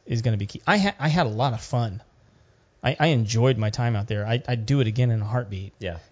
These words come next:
Speaker 1: Even though I didn't get anything.
Speaker 2: Yeah.
Speaker 1: Um,
Speaker 2: Time in the woods is always good.
Speaker 1: Yeah. So, like, uh, you know, I'll, I'll be doing it again, and I'll, I'll probably be checking back in with you guys and letting you know how it goes. I mean, like, it, the, the season is still active if you're muzzle loader.
Speaker 2: Yeah.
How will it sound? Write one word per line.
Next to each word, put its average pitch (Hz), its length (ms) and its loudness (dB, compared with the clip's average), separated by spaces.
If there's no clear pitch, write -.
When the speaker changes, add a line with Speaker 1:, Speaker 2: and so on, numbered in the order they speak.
Speaker 1:
Even 131 160 2
though 120 80 6
I 110 40 6
didn't 110 200 2
get 127 140 0
anything. 98 460 -4
Speaker 2:
Yeah. 120 180 -4
Speaker 1:
Um, 101 640 2
Speaker 2:
Time 139 180 -2
in 143 60 -4
the 123 60 -2
woods 123 180 -4
is 104 100 -8
always 120 200 -2
good. 90 280 -8
Speaker 1:
Yeah. 285 240 0
So, 139 260 2
like, 135 280 0
uh, 147 80 -2
you 160 120 2
know, 131 80 4
I'll, 139 280 -2
I'll 135 120 0
be 143 100 0
doing 143 200 2
it 131 100 2
again, 120 420 2
and 110 100 2
I'll, 117 180 2
I'll 117 80 0
probably 113 200 0
be 107 100 0
checking 113 300 -4
back 107 220 0
in 110 40 0
with 107 120 0
you 110 80 0
guys 107 180 0
and 117 80 -2
letting 110 100 -2
you 107 60 0
know 107 100 0
how 110 80 0
it 107 60 -4
goes. 113 260 2
I - 40 4
mean, 139 80 6
like, 156 100 0
it, 131 280 -6
the, 110 120 -12
the 139 100 2
season 226 380 2
is 123 100 4
still 139 220 0
active 127 340 0
if 113 160 -2
you're 113 80 0
muzzle 123 300 2
loader. 143 340 2
Speaker 2:
Yeah. 92 260 -4